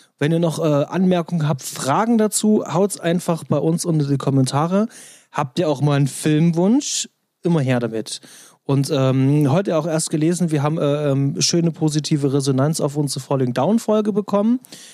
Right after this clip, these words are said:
Herzlichen Dank an dieser Stelle nochmal. Ähm, wenn ihr auch noch ein paar Gedanken noch dazu habt, ähm, tretet einfach mit uns, äh, in Kontakt. Wir werden jetzt, äh, demnächst noch, ähm, einen YouTube-Kanal einrichten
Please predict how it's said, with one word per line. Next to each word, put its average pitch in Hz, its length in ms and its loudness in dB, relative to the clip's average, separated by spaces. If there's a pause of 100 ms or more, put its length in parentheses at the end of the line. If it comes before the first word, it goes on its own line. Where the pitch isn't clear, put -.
(160)
Herzlichen 151 380 0
Dank 156 220 0
an 170 120 0
dieser 180 220 2
Stelle 175 280 2
nochmal. 175 560 2
Ähm, 143 440 2 (400)
wenn 147 140 2
ihr 175 100 0
auch 147 140 -2
noch 151 120 2
ein 143 80 2
paar 139 180 0
Gedanken 143 420 0
noch 143 180 0
dazu 135 360 -2
habt, 123 240 -4 (360)
ähm, 123 260 0
tretet 143 340 -2
einfach 127 300 -2
mit 127 180 0
uns, 127 360 4
äh, 120 280 2
in 120 160 -2
Kontakt. 151 480 -2 (340)
Wir 147 120 0
werden 170 260 2
jetzt, 165 200 -2
äh, 156 220 2
demnächst 147 500 2
noch, 147 200 0
ähm, 135 180 2
einen 127 180 2
YouTube-Kanal 220 840 0
einrichten 214 800 2